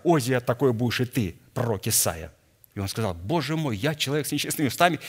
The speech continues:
и всё наше государство с нечистыми устами». Когда ты понял это, Исаия? Когда умер и погрузился в смерть царь Озия, мой интеллект. «О, а вот теперь мы очистим твои уста».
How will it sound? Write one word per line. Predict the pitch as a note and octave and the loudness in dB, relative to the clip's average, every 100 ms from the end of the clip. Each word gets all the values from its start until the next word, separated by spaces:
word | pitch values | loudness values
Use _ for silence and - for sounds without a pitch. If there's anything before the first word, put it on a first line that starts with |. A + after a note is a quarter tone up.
| - | -4
и | |
всё | B2+ G3 | 0 2
наше | A3+ - | 0 0
государство | D3+ - G#2+ A#2 G3 - A2 - - - | -2 -2 2 2 2 -4 -6 -8 -18 -16
с | - - | -6 -2
нечистыми | B2 B2 - A#2 | 0 0 -2 -2
устами». | A2+ - F#2 E2+ D2+ _ _ | -2 0 0 0 -10 _ _
Когда | - A2+ C#3 | -6 -2 -2
ты | |
понял | C#3+ D3+ B2 | 0 -4 -2
это, | A2 | -4
Исаия? | G2 G2+ E2 - - _ _ - | -2 -2 -4 -10 -20 _ _ -8
Когда | F#2 F2+ - - - | -6 -4 -8 -10 -14
умер | C3 B2+ B2 | -10 -6 -8
и | A#2 | -8
погрузился | A2+ G#2+ G2+ G2+ G#2+ | -8 -8 -6 -6 -6
в | |
смерть | - G#2 G2 - - _ | -6 -4 -6 -10 -20 _
царь | - F#2 E2+ | -6 -6 -6
Озия, | A#2+ G#2+ F#2 F2 | -4 -4 -2 -6
мой | E2+ F#2 - | -6 -10 -8
интеллект. | F#2+ - F2 E2+ - _ | -8 -8 -10 -10 -14 _
«О, | - F#2 - _ _ | -8 -8 -10 _ _
а | E2 | -14
вот | E2+ | -14
теперь | - - B2 - - | -14 -8 -8 -10 -20
мы | - D#2+ | -16 -14
очистим | E2 G2+ - - | -10 -10 -10 -12
твои | F2+ | -14
уста». | F2 - - | -12 -12 -14